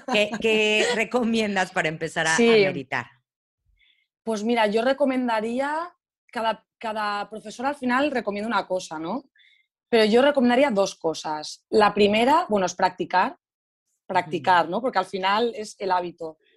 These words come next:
Speaker 2: Pero practicar, por ejemplo, si quieres incorporarlo como hábito, cinco minutos al día simplemente, solamente
Speaker 1: Ok.
Speaker 2: cinco. Que cuando te sientes la primera vez te puede parecer un mundo y dirás, "Madre mía, me ha parecido un día estos cinco
Speaker 1: Sí,
Speaker 2: minutos",
Speaker 1: claro,
Speaker 2: ¿no?
Speaker 1: sí.
Speaker 2: Pero es superimportante empezar con esos cinco minutos.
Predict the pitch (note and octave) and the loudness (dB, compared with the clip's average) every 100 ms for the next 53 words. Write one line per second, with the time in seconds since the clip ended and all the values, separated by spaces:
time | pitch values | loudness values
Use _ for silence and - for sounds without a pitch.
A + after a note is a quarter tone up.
0 | - G#3+ G#3+ A3 G#3+ G#3 A#3 B3 C4+ - | -4 -2 0 -2 -2 -2 -2 0 -2 -2
1 | C4 C4+ C4+ B3+ A3+ A#3 B3 B3 A#3+ G#3+ | -6 -6 -6 -8 -2 -2 -2 -4 -4 -2
2 | G3+ G#3 G#3+ G3+ F#3 F3+ G#3 G3+ F3+ A3+ | 0 0 -2 -4 -4 -2 -2 -4 -6 -8
3 | E4 _ _ _ _ _ - C#4 C#4+ C4 | -8 _ _ _ _ _ -2 0 4 2
4 | B3 A3+ A3 G#3 C#4 C#4 A#3 G#3+ G3 E3 | 2 -2 -4 -2 -2 -2 -6 -4 -4 -4
5 | E3 D#3 E3 - B3+ C#4 C#4 C3+ G#3 F#3+ | -6 -6 -6 -2 2 2 2 -2 -2 -4
6 | D#3+ D3+ - _ _ _ _ _ - A3+ | -6 -8 -10 _ _ _ _ _ -4 0
7 | A3 G#3+ A3 F#3+ C#4 D4+ C#4+ B3+ B3 A#3 | 2 2 2 2 2 2 0 0 0 0
8 | C#4 A3+ G#3 A3 G#3+ F#3+ - A3 F#3 F#3 | -2 -4 -6 -4 -4 -4 -6 -8 -8 -8
9 | A3+ A#3 A3 F#3 F#3+ G3 F3+ F#3+ A3+ A3 | -6 -4 -2 -4 -6 -6 -6 -6 -8 -6
10 | A3 A3 G#3+ B3 A3+ F#3+ A#3+ G3 G3 G#3+ | -6 -8 -4 -2 -2 0 2 2 0 -6
11 | G#3+ - A3+ G#3 F#3+ G#3+ G#3 F3 F3+ C4 | -10 -8 -4 -2 -2 -4 -4 -4 -4 -6
12 | - - A2+ _ _ _ A3 A3 C#4+ C#4 | -8 -18 -20 _ _ _ 0 0 0 2
13 | B3 A3+ G#3 F#3 G#3+ A#3+ B3+ G#3+ C#4+ D4 | 2 2 0 0 -2 0 -2 -4 -6 -6
14 | A3 F#3+ F#3+ G#3+ G#3 G3 F3 E3 E3 D#3+ | -8 -8 -10 -8 -2 -2 -2 -4 -6 -8
15 | D#3+ - | -8 -16